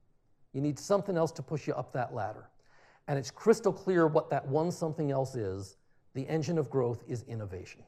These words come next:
I recently had a historian tell me that the reason the Industrial Revolution happened when it did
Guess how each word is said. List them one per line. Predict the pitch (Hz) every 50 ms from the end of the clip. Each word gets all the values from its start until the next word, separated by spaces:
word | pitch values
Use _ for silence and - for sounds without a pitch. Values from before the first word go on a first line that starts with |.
| _ _ _ _ _ - _ _ _ _ _ _ _ _ _ _ _ _ _ _ - - - - - _ _ _ _ -
I | 156 160
recently | 180 170 202 196 - - 175 - 185 190 180
had | 156 131 160 147 147 147 147 139 151 - -
a | 143 139 139 135 135 135 135 120 - - - _ _ _ _ _ _ _ _ _ _ - - _ _ -
historian | 165 143 - - 196 202 220 208 165 139 131 131 135
tell | 131 - 147 131 127
me | 117 110 113 127 156 170 - - _ _ _ _ _ _ _ _ _ _ _ - -
that | 131 147 156 - 135
the | 117 151
reason | 135 135 175 220 240 220 202 226 208 196
the | 190 175
Industrial | 165 156 165 170 165 - - 151 151 147
Revolution | 147 147 143 143 139 143 147 139 - 143 135
happened | 113 95 147 143 131 - 139 123
when | 113 131 127 120
it | 127 - 123
did | 123 185 208 196 202 196 185 190 180